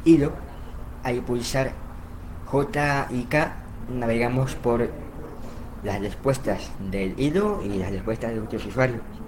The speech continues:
De hecho va por niveles, a veces dice nivel uno, nivel dos, depende de a cuál tweet respondan los usuarios. ¿Sí? Entonces, al dar aquí tabulador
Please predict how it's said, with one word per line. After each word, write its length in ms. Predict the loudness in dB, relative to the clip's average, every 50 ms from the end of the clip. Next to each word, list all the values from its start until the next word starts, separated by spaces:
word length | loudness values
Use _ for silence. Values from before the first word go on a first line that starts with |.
| -10 -10 -10 -10 -12 -12 -12 -12 -12 -12 -12 -12 -10 -4 0
De 80 | 2
hecho 200 | 2 4 4 4
va 120 | 6 4 4
por 140 | 4 2 2
niveles, 480 | 2 4 4 4 6 6 4 4 2 2
a 60 | 0
veces 280 | 0 0 0 -2 -2
dice 420 | -2 -2 -2 0 2 4 4 4 4
nivel 280 | 2 0 0 2 2 2
uno, 260 | 2 2 2 2 0
nivel 280 | 0 0 0 0 0 0
dos, 240 | 2 0 0 0 -2
depende 480 | -2 0 0 0 2 2 2 2 0 0 -4 -6 -6 -6 -8 -8 -8 -8 -8 -8 -8 -8 -8 -8 -6 -6 -6 -4 -4 -4 -2
de 500 | 2 2 4 4 4 2 2 0 0 -2 -2 -4 -6 -8 -8 -8 -8 -8 -8 -8 -8 -6
a 100 | -6 -6
cuál 320 | -4 -2 0 0 0 0
tweet 240 | 0 0 0 0 0 0 -4 -8 -8 -8 -8 -6 -6 -6 -8 -8 -8 -8 -8 -8 -8 -6 -4
respondan 460 | -4 -4 -2 -2 -2 0 0 0 0 0
los 120 | -2 -2
usuarios. 460 | -2 -2 0 0 0 0 -2 -4 -6 -6 -6 -8 -8 -8 -8 -10 -10 -10 -10 -10 -8 -8 -8 -8 -8 -8 -6
¿Sí? 180 | -4 -4 -4 -4 -4 -8 -8 -8 -8 -8 -6 -6 -6 -8 -8 -8 -8 -8 -8 -8 -8 -8 -8 -8 -8 -6 -6 -8 -8 -8 -8 -8 -8 -4 -4
Entonces, 440 | -2 0 2 2 2 2 2 0 0
al 100 | 0 2
dar 160 | 4 4 4
aquí 160 | 4 2 2
tabulador 520 | 4 4 6 6 6 8 8 8 6 6